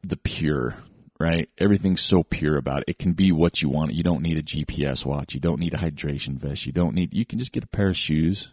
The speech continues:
and have a day, right? Take your four-legged buddy, take your best friend, take your new friend, or just go solo and have a day. And some of the things I always see is, you know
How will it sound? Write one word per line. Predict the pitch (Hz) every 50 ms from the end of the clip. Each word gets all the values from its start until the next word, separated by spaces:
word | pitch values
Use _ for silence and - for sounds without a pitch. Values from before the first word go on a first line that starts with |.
| -
and | - 90
have | 87 80 78 76
a | 69
day, | - 73 71 58 57 - - - _ _ _ -
right? | - 80 82 82 - -
Take | - 113 104 -
your | - 104
four-legged | - - 98 92 92 82 87 82 82 82
buddy, | 76 78 82 78 80
take | 87 - - 101 - -
your | 98
best | 85 85 87 90 - -
friend, | - 82 78 80 80 80
take | - - 131 - -
your | 143
new | 127 120 139
friend, | 143 - - 78 73 76 73 76 - - - - - - _ _
or | - 107
just | 113 107 -
go | - 107 104
solo | - - - - 73 95 92 76 - - - - - - - - - - _ _ -
and | - -
have | 92 87 82
a | 80
day. | 71 - 82 78 65 62 58 - - - - - _ _ - - _ _ _ _ -
And | 73 82 78 76 76 73 76 82 76 - -
some | - - 92
of | 90 -
the |
things | - 87 87 80
I | 80 80
always | 80 80 78 78 -
see | - - 78 80 76
is, | 71 69 - - - - - _ _
you | - - -
know | 69 62